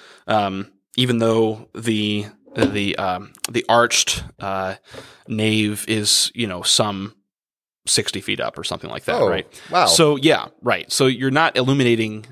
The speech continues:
Speaker 1: the, the height of the Gothic cathedral. You're just illuminating just enough down low. Really bizarre.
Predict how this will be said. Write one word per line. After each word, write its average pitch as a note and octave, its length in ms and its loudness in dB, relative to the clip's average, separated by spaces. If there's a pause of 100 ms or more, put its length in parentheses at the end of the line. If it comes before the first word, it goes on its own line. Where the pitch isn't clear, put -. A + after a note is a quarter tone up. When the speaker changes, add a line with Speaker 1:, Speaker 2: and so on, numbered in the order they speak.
(160)
Speaker 1:
the, G#2 440 -6 (260)
the A#2 140 -4
height - 400 -2
of A2 180 -8
the G#2 240 -2
Gothic G#2 340 -4
cathedral. G2 520 -4
You're G#2+ 200 -6
just A2 180 -8
illuminating G#2 640 -6 (440)
just D#3 360 2
enough C#3 360 2
down A#2 240 0
low. A2 440 -2 (400)
Really D3+ 240 2
bizarre. A2 380 -2